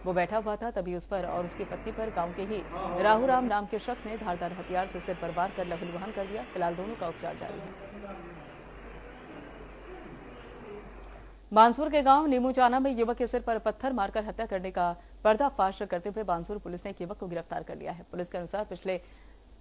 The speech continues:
महीने सोलह जून को गांव नाबुजुना काकी नदी में खून से लथपथ एक युवक का बलबीर गुजर निवासी अजीतगढ़ का शव बरामद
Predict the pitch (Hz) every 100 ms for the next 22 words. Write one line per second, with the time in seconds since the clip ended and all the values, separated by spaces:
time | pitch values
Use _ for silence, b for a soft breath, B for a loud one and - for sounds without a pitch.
0 | - - 185 202 233 240 262 208 214 190
1 | 214 262 240 220 226 175 185 180 180 190
2 | 180 180 175 240 208 180 175 170 226 240
3 | 233 180 170 190 180 185 175 185 170 165
4 | 170 180 175 190 208 226 175 170 165 180
5 | 175 262 170 165 170 165 160 170 165 156